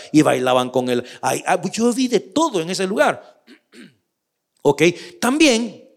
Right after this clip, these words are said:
en esa misma casa, en esa casa, eh, se, se, se vendía producto. Sal, arroz y todas esas cosas. Y nosotros sabíamos que una libra tiene dieciséis onzas, ¿ok? Pero a nosotros nos decían, "No, las vamos a vender de doce onzas las libras.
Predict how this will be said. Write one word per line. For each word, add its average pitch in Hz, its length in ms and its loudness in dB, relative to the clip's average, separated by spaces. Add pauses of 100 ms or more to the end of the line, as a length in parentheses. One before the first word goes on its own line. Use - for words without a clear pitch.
(180)
en 170 180 2
esa 175 220 2
misma 277 340 -2
casa, 170 760 -4
en 120 100 -6
esa 247 240 -4
casa, 151 460 -4 (440)
eh, 151 600 2
se, 151 480 2
se, - 320 -2
se 165 180 -2
vendía 156 400 0
producto. 214 640 -2 (160)
Sal, 127 640 -6
arroz 117 560 -4
y 110 60 -12
todas 127 220 -6
esas 143 100 -10
cosas. 202 240 0 (320)
Y 214 120 0
nosotros 185 460 -2
sabíamos 190 600 0 (120)
que 165 120 2
una 170 280 0
libra 220 320 0
tiene 196 280 -4
dieciséis 147 560 -4
onzas, 175 640 -4 (340)
¿ok? - 160 -14 (480)
Pero 240 400 4
a 160 100 0
nosotros 160 340 0
nos 170 140 -2
decían, 135 160 -4
"No, 143 320 -2
las 104 160 -10
vamos 160 240 -4
a 147 60 -4
vender 127 320 -4
de 123 100 -2
doce 131 260 -4
onzas 117 380 -6
las 85 140 -12
libras. 78 460 -18